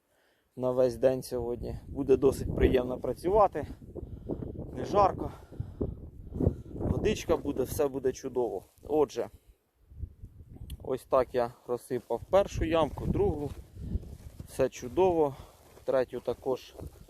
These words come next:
все добре. Бачите, ґрунт, те, що я і казав, ущільнився, всівся після дощу, що був вчора і був в четвер, чи був, вірніше, в п'ятницю. Здавалось би, все добре.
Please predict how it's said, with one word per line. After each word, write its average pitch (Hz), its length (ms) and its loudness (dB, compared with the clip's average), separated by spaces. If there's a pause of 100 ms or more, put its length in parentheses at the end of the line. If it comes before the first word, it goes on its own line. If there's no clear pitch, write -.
(200)
все 131 200 -6
добре. 156 360 2
Бачите, 147 400 0
ґрунт, 151 280 -6
те, 135 100 0
що - 180 -6
я 127 80 -2
і 113 40 -8
казав, 127 380 0 (720)
ущільнився, 170 720 -4
всівся 151 560 -6 (180)
після 127 360 -4 (640)
дощу, - 560 4
що - 200 2
був - 340 0 (840)
вчора 131 480 0 (360)
і 127 40 -12
був 135 240 -14
в - 80 -18
четвер, 160 520 -4 (140)
чи - 160 -10
був, 127 260 -10
вірніше, 127 420 -4
в 120 80 -6
п'ятницю. 117 520 2 (1900)
Здавалось 180 640 4
би, - 160 0
все - 260 0
добре. - 500 4